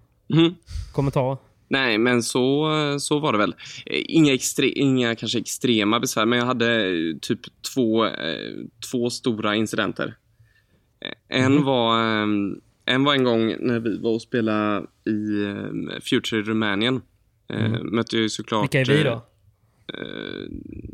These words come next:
Speaker 1: jag, Viktor... Och sen är det två, eh, tenniskillar från Danmark.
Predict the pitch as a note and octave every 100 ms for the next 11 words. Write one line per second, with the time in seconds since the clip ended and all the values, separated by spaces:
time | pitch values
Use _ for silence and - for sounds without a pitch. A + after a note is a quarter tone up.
0 | - C3 D3+ D#3 D3 D3+ D3 D#3 - -
1 | D3 C#3+ C#3 C3+ A#2+ _ _ _ _ _
2 | A#2 - B2+ A2+ G#2+ - A2+ G#2+ - A#2+
3 | A2 F2+ A#2 - G#2+ - G#2+ G2 G2 G#2+
4 | -